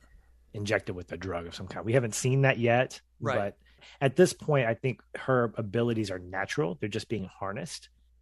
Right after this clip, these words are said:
Speaker 2: Yeah.
Speaker 1: as they were in the flashbacks. I don't think that they're unnatural, that she's been mutated by something. I think she's a natural born mutant,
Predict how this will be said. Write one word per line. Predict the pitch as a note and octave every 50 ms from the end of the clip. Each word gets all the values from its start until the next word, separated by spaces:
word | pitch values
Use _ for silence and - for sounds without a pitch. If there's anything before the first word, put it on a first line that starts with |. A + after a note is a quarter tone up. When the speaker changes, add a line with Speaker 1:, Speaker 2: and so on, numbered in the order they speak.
| _ _ -
Speaker 2:
Yeah. | - C3 B2+ G#2+
Speaker 1:
as | A2+ A2+ G2+
they | G#2+ A2
were | G#2 G#2+ G#2+
in | G2+ F#2+
the | F#2
flashbacks. | - - G#2+ G2 F#2+ - - - G2 F#2+ -
I | G#2
don't | G#2+ A2+ F#2+ -
think | - A#2+ A2 -
that | - F#2+ -
they're | G#2 G2 F#2 F2+ F2+ - _ _ _ _ _ _ _ _ -
unnatural, | C3 C3 B2+ A#2+ A2 G2 F#2 - - G#2+ G2 F#2+
that | G2 F2 -
she's | - A2 G2+
been | F#2+ F2+ A#2 A2 G#2 G2
mutated | G2+ G#2+ A2 G2+ - A2+ G#2 F#2+ F#2 F#2
by | - F#2+ E2+ E2+
something. | - - - - - B2 G#2 G2+ G2 - E2 D2+ E2+ E2+
I | -
think | - G#2+ G2 -
she's | - G#2 F#2
a | F#2 F#2
natural | G2 F#2+ G2 - - - G#2+ F#2+
born | F#2+ G#2 G#2 F#2 F#2+
mutant, | G#2+ C3+ F3 F3+ F3 F3+ G3